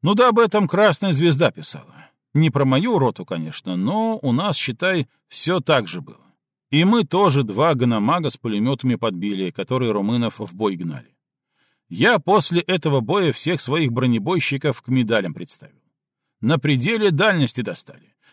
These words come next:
на семистах метрах». Корреспондент уехал через час, вытянув такие Сашки и еще пары человек, так нужные ему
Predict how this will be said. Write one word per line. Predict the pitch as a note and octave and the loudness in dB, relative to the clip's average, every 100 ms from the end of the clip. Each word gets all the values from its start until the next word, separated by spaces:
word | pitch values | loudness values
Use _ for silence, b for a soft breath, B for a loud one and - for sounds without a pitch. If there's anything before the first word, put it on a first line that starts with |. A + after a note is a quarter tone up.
| b | b
на | C#3 D#3 | 2 2
семистах | - C#3+ B2+ - G3 - | 4 0 0 0 0 0
метрах». | E3+ C#3+ - _ _ _ _ _ _ _ _ _ _ _ _ _ _ _ _ _ _ _ | -2 -4 -6 _ _ _ _ _ _ _ _ _ _ _ _ _ _ _ _ _ _ _
Корреспондент | C#3 C3+ - C3 B2+ A#3+ A3+ | 2 2 2 2 2 2 0
уехал | D#3+ D3+ A#3+ - G#3 | 0 0 -2 0 0
через | - D3 B2 | 0 -2 -2
час, | - - - - - _ _ _ b b b | -6 -10 -14 -16 -18 _ _ _ b b b
вытянув | F2+ F2+ A3 F#3+ G#3+ G3 | -12 -2 0 2 2 2
такие | F3+ - D3+ | 0 0 0
Сашки | B2 - G3 D#3 - | 0 0 -2 -2 -2
и | D3+ C#3+ | -2 0
еще | A#2+ - - F3+ | -2 -2 -2 -4
пары | - E3+ D#3+ | 0 0 0
человек, | - A2 A2 G3+ D#3+ | -4 -2 -2 -4 -8
так | _ F#3+ F#3+ - | _ -6 -6 -4
нужные | A2+ E3+ C3 C3+ A#2+ | -2 -2 -2 0 0
ему | G2+ C3+ C#3+ | 0 0 -2